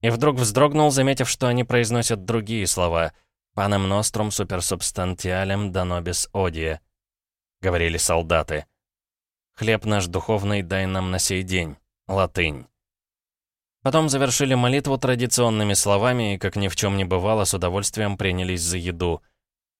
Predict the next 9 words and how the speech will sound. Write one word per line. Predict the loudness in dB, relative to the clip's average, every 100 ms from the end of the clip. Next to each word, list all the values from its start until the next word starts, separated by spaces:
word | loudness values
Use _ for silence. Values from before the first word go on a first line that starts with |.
| 0
"Panem | 2 2 0
nostrum | 0 -2 -2 -4
super | -2 -4 -4
substantialem", | -4 -6 -6 -6 -6 -6 -4 -2 0 -2 -4 -8 -12 _ _
повторил | -10 -4 0 0 -2
про | -2
себя | -2 -2 -4 -4
Эймерик. | -4 -4 -4 -6 -8 -12 _ _ _ _ -6
Нет, | -4 -4 -6 -16